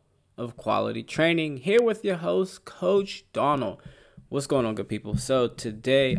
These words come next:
I am excited. I ran my first ever half marathon race today, and it was amazing. And I was scared going into it, y'all.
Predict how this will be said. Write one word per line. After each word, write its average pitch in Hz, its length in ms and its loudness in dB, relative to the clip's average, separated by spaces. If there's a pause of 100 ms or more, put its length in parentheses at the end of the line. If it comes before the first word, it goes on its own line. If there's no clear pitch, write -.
I 185 180 4
am 170 380 0
excited. 190 1000 6 (1000)
I 196 600 4 (160)
ran 135 580 2
my 117 220 2
first 170 600 0
ever 123 540 0 (160)
half 151 460 2
marathon 113 600 -2
race 95 240 -10
today, - 380 -16 (1200)
and 139 140 0
it 131 80 0
was 123 140 -4
amazing. 110 500 -8 (920)
And 127 240 2
I 120 60 4
was 113 180 -4
scared 131 800 4
going 113 280 0
into - 320 -12
it, - 200 -16
y'all. - 320 -12